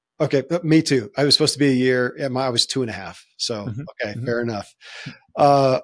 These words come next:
Speaker 1: all right. Well, next one, Eduardo, is money, finances, wealth, even possessions I like to put in there. But what,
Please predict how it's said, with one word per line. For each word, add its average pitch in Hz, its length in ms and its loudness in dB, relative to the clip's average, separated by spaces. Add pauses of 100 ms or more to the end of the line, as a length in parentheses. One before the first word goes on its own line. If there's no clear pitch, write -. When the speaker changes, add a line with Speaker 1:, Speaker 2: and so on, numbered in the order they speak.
Speaker 1:
all 160 100 6
right. 151 180 6
Well, 143 100 4
next 151 320 4
one, 135 320 4
Eduardo, 123 720 4
is 117 680 0 (100)
money, 127 800 0 (480)
finances, 104 1040 -4 (540)
wealth, 113 720 0
even 127 520 0
possessions 110 640 -6
I 98 60 -12
like 98 160 -12
to 110 80 -12
put 107 220 -10
in 101 140 -8
there. 92 240 -12
But 98 200 -14
what, 120 320 -4